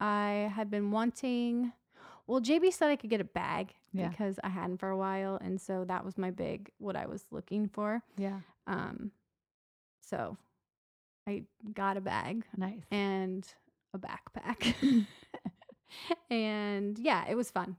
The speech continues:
Speaker 1: Got a couple of just, I didn't get a lot. I got a bag
Speaker 2: Yeah.
Speaker 1: and a backpack. That was a little expensive, but then I got a couple sweatshirts that were on sale that were super cute because, you know, I don't like to
Speaker 2: Sweatshirts.
Speaker 1: dress
Speaker 2: I
Speaker 1: up.
Speaker 2: know.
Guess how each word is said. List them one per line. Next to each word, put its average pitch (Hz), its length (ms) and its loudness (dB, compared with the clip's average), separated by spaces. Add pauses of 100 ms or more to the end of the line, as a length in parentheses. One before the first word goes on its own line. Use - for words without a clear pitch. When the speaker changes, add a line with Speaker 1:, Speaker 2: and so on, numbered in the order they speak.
Speaker 1:
Got 214 100 0
a 196 60 0
couple 202 280 0
of 180 200 -2
just, - 260 -10 (340)
I 277 80 6
didn't 339 180 4
get 214 100 6
a - 20 4
lot. 175 260 6
I 202 120 4
got 214 100 4
a - 20 2
bag 190 160 6
Speaker 2:
Yeah. 185 60 2
Speaker 1:
and 180 100 0
a 185 40 4
backpack. 190 340 0
That - 100 -4
was 180 100 -4
a - 20 -10
little - 160 -10 (120)
expensive, - 540 -8
but - 160 -4 (380)
then 202 100 2
I 185 60 2
got 180 160 4
a - 20 -8
couple 190 240 -4
sweatshirts 180 540 -2
that - 160 -2
were 185 80 0
on 185 160 0
sale 185 300 -4
that 180 260 -6
were 190 160 -4
super 196 300 -2
cute 202 300 2
because, 196 280 -2
you 190 60 2
know, 190 100 2
I 190 80 2
don't 190 200 -2 (120)
like 208 220 0
to 247 80 0
Speaker 2:
Sweatshirts. 196 60 0
Speaker 1:
dress 254 300 6
Speaker 2:
I 339 200 12
Speaker 1:
up. 302 60 8
Speaker 2:
know. 240 540 4